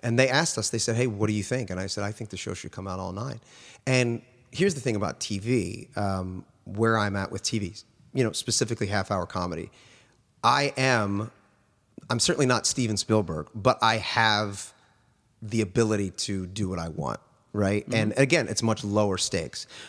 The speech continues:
Speaker 1: But I'm trusted because I have a track record,
Speaker 2: Yes.
Speaker 1: and I bring all my shows in on time and on budget. I truly do, 'cause I respect the fact that these people are willing to invest millions of dollars in my thing. And the only thing I ask, uh, is that they let me do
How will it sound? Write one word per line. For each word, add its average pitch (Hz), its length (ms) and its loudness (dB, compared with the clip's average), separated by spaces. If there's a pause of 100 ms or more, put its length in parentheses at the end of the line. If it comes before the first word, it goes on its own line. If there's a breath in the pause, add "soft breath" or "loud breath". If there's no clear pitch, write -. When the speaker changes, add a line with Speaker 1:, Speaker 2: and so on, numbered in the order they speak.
Speaker 1:
But 127 200 4
I'm 123 140 0
trusted 139 440 2
because 104 260 -2
I 104 40 -2
have 95 80 -4
a 98 40 -12
track 101 320 2
record, 98 280 -4
Speaker 2:
Yes. - 100 -4
Speaker 1:
and 110 80 2
I 107 80 2
bring 101 300 2
all 117 160 6
my 123 160 4
shows 104 320 2
in 92 260 0
on 101 200 4
time 90 360 -2
and 87 140 -6
on 87 160 -2
budget. 101 320 2
I 85 80 -2
truly 104 380 -2
do, 92 260 -6 (220 loud breath)
'cause 117 140 -4
I 117 40 6
respect 110 500 0
the - 60 -14
fact 98 220 -4
that 101 100 -12
these 107 100 -12
people 113 280 -4
are - 40 2
willing 101 340 -2
to 117 100 -4
invest 95 340 -2
millions 98 420 -6
of 107 60 -8
dollars 92 320 -4
in 92 60 -8
my 90 80 -8
thing. 87 320 -10 (440 loud breath)
And 120 200 2
the 120 60 6
only 135 180 4
thing 170 200 2
I 185 160 4
ask, 101 400 -2 (100)
uh, 113 280 2
is 120 240 0
that 113 280 2
they 120 100 4
let 104 320 -2
me 131 80 -4
do 117 480 -4